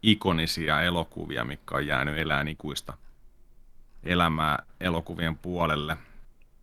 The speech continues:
Niistä varmaan meillä ehkä tällaisia, tota, kahdeksankymmentä, yhdeksänkymmentä lukujen taitteessa ehkä eniten mieleen jääneet,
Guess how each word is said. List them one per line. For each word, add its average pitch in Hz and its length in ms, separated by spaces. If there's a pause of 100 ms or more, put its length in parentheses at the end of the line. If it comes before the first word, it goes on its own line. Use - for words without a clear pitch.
(160)
Niistä 92 340
varmaan 82 360
meillä 82 380
ehkä 78 200
tällaisia, 76 520
tota, 78 320 (1300)
kahdeksankymmentä, 85 1300 (160)
yhdeksänkymmentä 82 920
lukujen 85 460
taitteessa 82 720
ehkä 76 240
eniten 82 360
mieleen 80 640
jääneet, 76 640